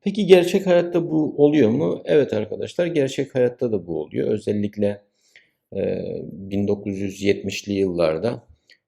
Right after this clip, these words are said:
e, piyasada bazı ürünlerin nadir bulunmasından dolayı üreticilerin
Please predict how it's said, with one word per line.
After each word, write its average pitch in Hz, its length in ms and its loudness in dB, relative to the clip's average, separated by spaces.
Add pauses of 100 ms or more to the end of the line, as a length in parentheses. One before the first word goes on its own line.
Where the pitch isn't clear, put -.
(140)
e, 90 280 -4 (240)
piyasada 98 840 0 (1700)
bazı 107 240 4
ürünlerin 104 600 2
nadir 95 360 -2
bulunmasından 95 800 -2
dolayı 82 480 -4 (600)
üreticilerin 92 1000 -4